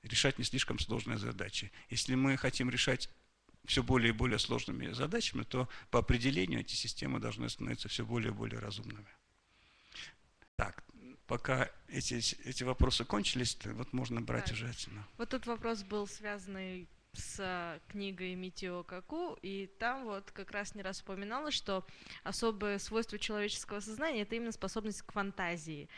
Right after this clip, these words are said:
Speaker 2: То есть способность многих, например, писателей предвидеть технологии на много-много лет, которые будут обгонять,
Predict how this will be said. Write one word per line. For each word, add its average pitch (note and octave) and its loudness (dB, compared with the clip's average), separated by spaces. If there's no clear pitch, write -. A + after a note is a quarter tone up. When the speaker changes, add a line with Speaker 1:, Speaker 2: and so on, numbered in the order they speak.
Speaker 2:
То - -6
есть F#3 -4
способность A#3 0
многих, A#3 -2
например, A3 0
писателей A#3 0
предвидеть G3 0
технологии G#3 0
на F3+ -2
много-много F3 -2
лет, E3 -6
которые E3 -8
будут D#3+ -10
обгонять, F#3 -6